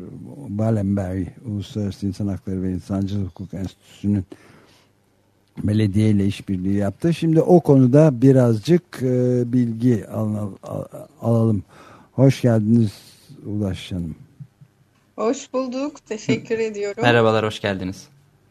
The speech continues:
Speaker 2: Hoş bulduk. Ee, biz, e, bu iki yılı aşkın süredir böyle bir çalışma yürüttük. Aslında insan hakları kentleri, e, kavramının üstünden yola çıkarak,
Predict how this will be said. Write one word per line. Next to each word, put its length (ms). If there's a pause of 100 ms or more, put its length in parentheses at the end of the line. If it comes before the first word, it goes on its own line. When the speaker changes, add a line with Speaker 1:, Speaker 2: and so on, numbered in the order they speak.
(300)
Speaker 2:
Hoş 260
bulduk. 300 (580)
Ee, 500
biz, 420
e, 420 (120)
bu 80
iki 360
yılı 280
aşkın 480
süredir 680
böyle 260
bir 100
çalışma 500
yürüttük. 580 (100)
Aslında 600
insan 340
hakları 480
kentleri, 760 (380)
e, 340
kavramının 760
üstünden 880
yola 300
çıkarak, 720